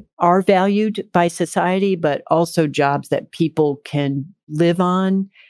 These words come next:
and provide a decent life for their families. I think once and for all, women's care work is gonna need to be valued. Um, and it's, hasn't been since the beginning of our nation. And it's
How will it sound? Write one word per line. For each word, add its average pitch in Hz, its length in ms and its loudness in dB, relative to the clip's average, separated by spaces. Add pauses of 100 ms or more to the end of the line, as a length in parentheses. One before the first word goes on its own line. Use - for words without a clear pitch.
(180)
and 165 140 0
provide 147 380 0
a 151 60 0
decent 139 400 -4
life 139 220 -4
for - 140 -4
their 127 180 -4
families. - 720 -10
I 156 80 0
think 170 260 -2
once 160 300 0
and 165 140 -2
for 143 180 -2
all, 151 400 0
women's 170 560 0
care 165 380 0
work 180 360 -4 (720)
is 156 180 -2
gonna 156 340 2 (180)
need 170 380 2
to 160 60 2
be 151 200 0
valued. 139 680 -2 (280)
Um, 143 520 -6
and 160 220 -2
it's, 151 340 -4 (100)
hasn't 170 340 0
been 165 200 0
since 160 280 -4
the 143 80 -4
beginning 160 480 0
of 139 100 0
our 143 140 2
nation. 185 680 -2 (140)
And 143 420 0 (480)
it's - 340 -2